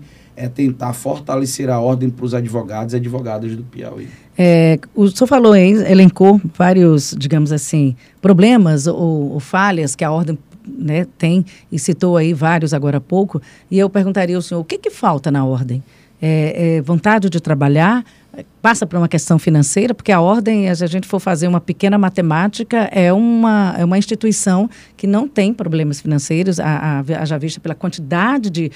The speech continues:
Speaker 2: de pessoas que estão lá, pela, pela contribuição desses profissionais, ela sofre problema financeiro?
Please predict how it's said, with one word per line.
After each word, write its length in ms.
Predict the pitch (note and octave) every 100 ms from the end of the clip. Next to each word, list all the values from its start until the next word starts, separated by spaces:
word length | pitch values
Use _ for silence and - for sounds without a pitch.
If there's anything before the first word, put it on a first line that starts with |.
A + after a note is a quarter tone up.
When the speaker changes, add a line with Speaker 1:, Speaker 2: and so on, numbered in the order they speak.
| - _
Speaker 2:
de 100 | D3+
pessoas 360 | E3+ D#3 F#3 E3
que 80 | F3
estão 280 | - D#3 C#3
lá, 320 | D3 F#3+ G3+
pela, 280 | F#3+ F3 E3+
pela 260 | - E3+ D#3+
contribuição 760 | F#3+ F#3 F3 F#3+ - A#3 C4+
desses 300 | F#3 F3 D#3+
profissionais, 720 | - E3 - E3 D3 D#3+ G3+ - - _
ela 180 | G3+ A3+
sofre 300 | - E4 -
problema 400 | F3+ E3 F3 D3+
financeiro? 640 | E3+ D3+ C#3 A#3 F3+ C#3